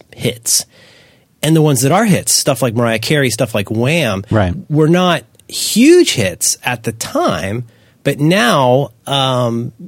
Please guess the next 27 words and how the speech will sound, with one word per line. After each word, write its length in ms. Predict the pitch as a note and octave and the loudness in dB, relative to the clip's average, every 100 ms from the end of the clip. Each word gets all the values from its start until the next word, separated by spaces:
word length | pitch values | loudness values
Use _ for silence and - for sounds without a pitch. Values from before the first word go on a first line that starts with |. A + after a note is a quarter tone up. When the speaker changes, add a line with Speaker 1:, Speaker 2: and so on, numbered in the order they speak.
| - | -16
Speaker 1:
the 220 | C3+ C#3 C3 | -4 -2 0
Wham 300 | C#3+ D3+ D#3+ | 2 2 0
song 460 | D3 C3+ B2 A#2 | 0 2 0 0
and 120 | A#2+ | 0
the 20 | B2 | 0
Mariah 220 | B2 A2+ | 0 0
Carey 240 | G3+ C4+ | 0 -2
song 300 | - C3 A#2 | 0 -2 -2
are, 120 | A#2+ | 0
like, 200 | B2+ A2+ | 0 0
the 100 | A2+ | -4
top 420 | A2+ - D#3 E3 - | -6 -4 -2 -4 -2
Christmas 460 | D3 F3 B3+ C#3 | -2 0 0 -2
tunes 580 | - G#2+ E2+ F#2 C3+ - _ _ _ _ _ - | -4 -4 -4 -4 -6 -8 _ _ _ _ _ -16
thirty, 800 | - D#3+ D#3+ D#3+ D3+ C#3+ C#3 - E3+ - | -6 2 4 4 4 2 0 -6 -20 -20
thirty-five 720 | - - D3 C#3 C3 A#2+ A2+ | -6 0 0 2 2 0 2
years 400 | C3+ F3 A#2+ A2+ | 0 2 2 0
after 220 | A#2+ C3 | -4 -2
they 140 | A2+ | -2
came 260 | G2 G#2+ G2+ | -2 -2 -2
out. 340 | D3+ A#2 G2+ - | -2 -2 -4 -6
Speaker 2:
Yeah. 320 | A2+ A#2+ A#2 - - _ | -2 0 0 -4 -20 _
That's 200 | C#3 C3 | 0 2
interesting, 420 | C#3 C3 C#3+ B2+ A#2 | 2 2 2 4 6
Speaker 1:
And 100 | B2 | 4
Speaker 2:
isn't 180 | G2+ | 2
it? 80 | - | -4